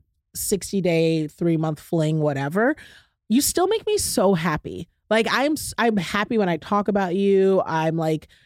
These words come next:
smiley whenever I go play. Even if I think about you, I'm just like, "Ah," it's like a little surge. I literally have ha-, had medical evidence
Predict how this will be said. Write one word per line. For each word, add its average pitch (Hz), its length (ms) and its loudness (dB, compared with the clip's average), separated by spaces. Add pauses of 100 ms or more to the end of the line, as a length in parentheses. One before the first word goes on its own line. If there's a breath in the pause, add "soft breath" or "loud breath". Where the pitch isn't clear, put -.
(120 soft breath)
smiley 196 760 2
whenever 180 360 0
I 180 100 2
go 185 140 0
play. 226 220 2
Even 370 160 -2
if 381 100 0
I 254 120 0
think 233 220 -2
about 170 220 0
you, 196 60 -2
I'm 196 80 0
just 202 100 -2
like, 254 160 -2
"Ah," 523 220 0
it's - 120 -2
like 233 120 -4
a 233 40 0
little 214 160 2
surge. 208 300 -2 (320 loud breath)
I 269 140 2
literally 247 480 2
have 190 320 -2
ha-, 180 160 0
had 185 320 0
medical 180 460 0
evidence 170 540 -2